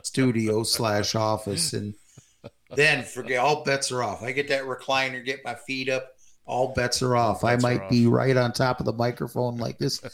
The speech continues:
Speaker 2: <laughs>
Speaker 1: or I might be over there somewhere.
Speaker 2: <laughs> You mean over in the corner with Gil Christ?
Speaker 1: Exactly.
Speaker 2: By the way,
Speaker 1: Exactly.
Speaker 2: we're, we're, we're working with Gil Christ's agent. We're, we're trying to get him on the show more.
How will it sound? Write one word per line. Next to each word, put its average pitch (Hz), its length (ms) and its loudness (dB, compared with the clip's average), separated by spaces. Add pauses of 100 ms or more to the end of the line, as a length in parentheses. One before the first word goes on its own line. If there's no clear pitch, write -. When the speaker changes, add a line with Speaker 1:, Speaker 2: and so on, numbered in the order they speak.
(280)
Speaker 2:
<laughs> - 200 -14
Speaker 1:
or 226 260 4
I 180 220 0
might 151 280 -10
be 143 120 -10
over 151 220 -4
there 135 320 -8
somewhere. 110 580 -14
Speaker 2:
<laughs> - 80 -20 (1800)
You 127 100 -10
mean 123 120 0
over 123 180 2
in 120 60 -4
the 113 80 -4
corner 117 280 -4
with 107 180 -6
Gil 110 200 -4
Christ? 104 560 -6 (340)
Speaker 1:
Exactly. 123 1000 2 (320)
Speaker 2:
By 208 100 8
the 214 100 6
way, 180 140 4
Speaker 1:
Exactly. 151 300 4 (180)
Speaker 2:
we're, 156 160 2
we're, 156 40 -2
we're 147 200 4
working 160 400 0
with 131 140 -2
Gil 135 200 -4
Christ's 120 400 -6
agent. 98 380 -8
We're, 95 180 -8
we're 95 200 -10
trying 113 240 -10
to 104 80 -8
get 101 180 -6
him 104 180 -10
on 98 180 -10
the 92 60 -10
show 101 300 -6
more. 90 280 -14